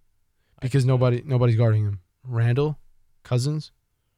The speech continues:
Speaker 2: I could see Julius Randle giving Devin Booker problems in the sense that it's a small, he's, he can be physical and it's a smaller court, so that matters more. Um, or not, it, it's just a, it,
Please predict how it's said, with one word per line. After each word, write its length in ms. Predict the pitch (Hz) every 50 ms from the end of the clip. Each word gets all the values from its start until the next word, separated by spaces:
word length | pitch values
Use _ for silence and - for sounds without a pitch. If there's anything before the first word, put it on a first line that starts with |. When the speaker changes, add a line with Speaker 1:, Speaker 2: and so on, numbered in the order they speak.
| _ _ _ _ _ _ _ _ _ _ _ _ _ _
Speaker 2:
I 60 | 160 196
could 160 | - 170 -
see 200 | - - 240 208
Julius 460 | 160 131 147 165 170 160 147 131 - 123
Randle 340 | 120 131 135 135 139 131 123
giving 360 | 120 127 127 120 127 120 110
Devin 280 | 113 117 117 120 113 107
Booker 300 | 117 117 113 - 120 101
problems 560 | - _ 110 104 110 107 113 117 113 110 107
in 100 | 110 110
the 60 | 104 101
sense 360 | - - 117 110 104 - -
that 280 | - 107 101 95 - - _
it's 200 | 117 107 - -
a 60 | 107 -
small, 320 | - - 120 110 107 107
he's, 260 | 87 117 117 104 - -
he 100 | - -
can 100 | - 113
be 60 | 110 104
physical 640 | - _ 127 135 143 160 - - 190 190 190 180 _ _ _ _ _ _
and 140 | 117 120
it's 120 | 120 110 -
a 40 | 110
smaller 340 | - - 127 120 117 107 101
court, 240 | - - 123 110 87
so 100 | - 107
that 180 | 101 98 - -
matters 340 | 92 92 85 80 82 - _
more. 240 | 82 80 80 90 _ _ _ _ _ _ _ _ _ _ _ _
Um, 500 | 104 104 101 98 95 90 85 82 82 85 _ _ _ _ -
or 80 | 127
not, 260 | 127 123 110 92 -
it, 180 | - 107 104 -
it's 160 | 107 110 98 98
just 140 | 98 - 98
a, 60 | 92 _ _ _
it, 200 | - 95 -